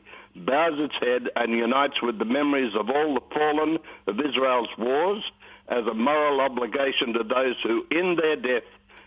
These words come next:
commanded us to live so that we may be worthy of them."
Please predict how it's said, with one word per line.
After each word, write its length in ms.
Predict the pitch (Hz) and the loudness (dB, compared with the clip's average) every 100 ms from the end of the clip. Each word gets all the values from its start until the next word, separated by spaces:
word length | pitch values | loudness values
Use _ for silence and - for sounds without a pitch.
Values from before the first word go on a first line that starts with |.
| _ | _
commanded 560 | - 131 139 151 139 123 | -2 2 4 2 2 0
us 140 | 135 - - | 0 0 -2
to 100 | 127 | 0
live 340 | 127 127 85 - - - - - - | 2 0 -2 -6 -18 -20 -20 -10 -2
so 220 | 127 120 | 0 0
that 260 | 120 - | -2 -6
we 280 | 80 117 156 | -6 0 0
may 220 | 139 139 | 2 0
be 200 | 131 127 | 0 0
worthy 520 | 110 110 127 117 123 107 | 0 2 2 2 0 2
of 220 | 110 82 | 0 -2
them." 420 | 113 101 85 78 | -2 -2 -4 -8